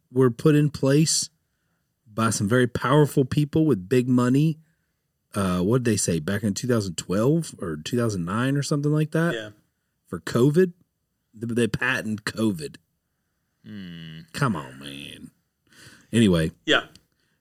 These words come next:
Speaker 1: D-, we, yeah, you got four people here. We probably go down a
Speaker 2: <laughs>
Speaker 1: rabbit
Speaker 3: Yeah.
Speaker 1: trail on that one.
Speaker 3: Very
Speaker 2: Yeah.
Speaker 3: quick.
Speaker 1: So, what did you think of our place? Gave you the tour.
Speaker 2: Uh, I had an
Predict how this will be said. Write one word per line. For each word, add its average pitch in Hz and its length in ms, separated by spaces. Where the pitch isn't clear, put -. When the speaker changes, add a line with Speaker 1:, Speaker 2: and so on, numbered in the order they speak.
Speaker 1:
D-, 120 260
we, 107 200
yeah, 95 320
you 95 120
got 110 200
four 98 360
people 87 360
here. 80 280
We 85 200
probably 80 340
go 82 160
down 85 220
a 78 40
Speaker 2:
<laughs> - 0
Speaker 1:
rabbit 95 480
Speaker 3:
Yeah. 127 60
Speaker 1:
trail 117 200
on 80 120
that 90 240
one. 85 120
Speaker 3:
Very 101 160
Speaker 2:
Yeah. 98 120
Speaker 3:
quick. 95 220
Speaker 1:
So, 180 260
what 175 220
did 202 180
you 196 100
think 185 200
of 170 80
our 139 120
place? 160 520
Gave 131 180
you 120 60
the 101 80
tour. 123 480
Speaker 2:
Uh, 175 420
I 170 140
had 190 160
an 151 260